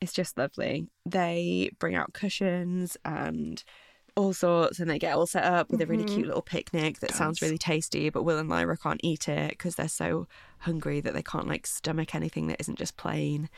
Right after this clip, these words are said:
Speaker 2: That's also, like, a really interesting, uh, thing to include, 'cause it's probably, again,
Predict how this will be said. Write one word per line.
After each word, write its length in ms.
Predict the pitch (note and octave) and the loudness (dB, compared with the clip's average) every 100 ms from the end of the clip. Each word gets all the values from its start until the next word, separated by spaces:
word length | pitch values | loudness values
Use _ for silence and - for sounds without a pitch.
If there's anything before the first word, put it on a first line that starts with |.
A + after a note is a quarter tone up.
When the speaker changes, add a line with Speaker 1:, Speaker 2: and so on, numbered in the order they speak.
| - | 0
Speaker 2:
That's 220 | - - | 2 6
also, 260 | B3 C#4+ C#4 | 4 6 6
like, 160 | A#3 | 6
a 80 | G3+ | 4
really 380 | E3+ D#3+ D#3+ D3+ - | 4 6 6 4 4
interesting, 920 | D#3 D#3 D3 D3 - C#3 C#3+ C3+ F3 _ _ - | 2 2 0 -2 2 4 4 2 0 _ _ -4
uh, 240 | D#3+ C#3+ - | 0 0 0
thing 360 | - D3+ C#3+ - | 2 4 4 2
to 180 | C#3 | 2
include, 640 | D3+ D#3 F#3+ C3+ A#2+ A2 - | 2 2 4 4 4 2 -2
'cause 160 | G3 F#3+ | 0 2
it's 120 | C#3+ | 2
probably, 280 | G3+ F3+ E3+ | 4 6 6
again, 440 | E3 D#3+ G#2 G2 | 6 6 6 2